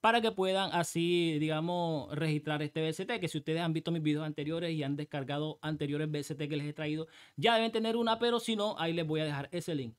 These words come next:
La página es esta que ven por aquí, tienen que crearse una cuenta, descargan el archivo de instalador de iLook, lo instalan en su P C,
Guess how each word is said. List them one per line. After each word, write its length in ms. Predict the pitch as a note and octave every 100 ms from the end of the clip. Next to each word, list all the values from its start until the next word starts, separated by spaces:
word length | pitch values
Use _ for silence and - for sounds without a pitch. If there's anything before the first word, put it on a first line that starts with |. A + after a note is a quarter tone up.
| -
La 140 | F#3
página 380 | G3+ A#3 A#3+ F#3
es 80 | F#3
esta 220 | F3 F#3
que 60 | F3+
ven 140 | F3
por 140 | F3 F#3+
aquí, 220 | F#3 F#3
tienen 200 | D3+ D#3
que 80 | D#3+
crearse 300 | E3 D#3+ A3
una 120 | A#3
cuenta, 440 | B3+ A#3+ A3+ A3
descargan 480 | F3+ E3+ F3+ F3 F3
el 80 | E3+
archivo 400 | D#3+ - G3+ F3+
de 80 | F3
instalador 400 | F3+ E3+ E3 E3+
de 180 | G3 F3+
iLook, 180 | F#3
lo 60 | E3
instalan 320 | D#3 D#3+ E3+
en 80 | E3+
su 120 | F#3+
P 120 | G3 G3
C, 360 | G3+ G#3+ -